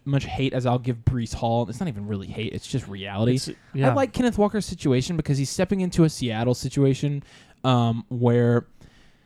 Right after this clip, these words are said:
Speaker 1: you know, honestly, I, I don't think Rashad Penny stays healthy. Chris Carson, I mean, did you see that thing in his neck?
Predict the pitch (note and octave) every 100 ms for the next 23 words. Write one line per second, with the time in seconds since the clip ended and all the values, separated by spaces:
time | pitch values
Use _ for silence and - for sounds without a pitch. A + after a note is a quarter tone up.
0 | _ _ _ _ _ - A#2 C#3 A#2+ C3+
1 | D#3+ C#3+ C#3 C3+ C#3 C3 - B2+ C#3 C#3+
2 | D3 C3 B2 B2 A#2+ B2 A#2 - A#2+ A2+
3 | A2+ B2+ B2+ - D#3+ - D#3 D#3+ C#3+ B2
4 | - C3+ B2 A3+ C4+ D4 - D#3+ E3 C3+
5 | A2+ G#2+ G#2 C#3+ G#3+ -